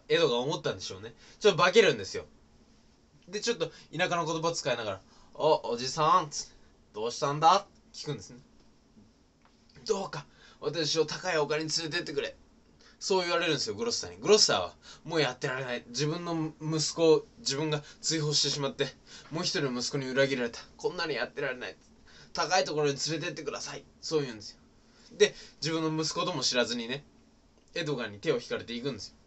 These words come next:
「これ、本当に、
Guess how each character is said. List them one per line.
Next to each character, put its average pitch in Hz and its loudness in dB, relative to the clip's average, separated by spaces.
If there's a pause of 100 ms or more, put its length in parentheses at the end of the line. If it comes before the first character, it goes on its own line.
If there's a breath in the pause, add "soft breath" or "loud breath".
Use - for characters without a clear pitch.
(1400 soft breath)
「こ 196 0
れ、 185 6 (180)
本 233 -2
当 254 -4
に、 240 -2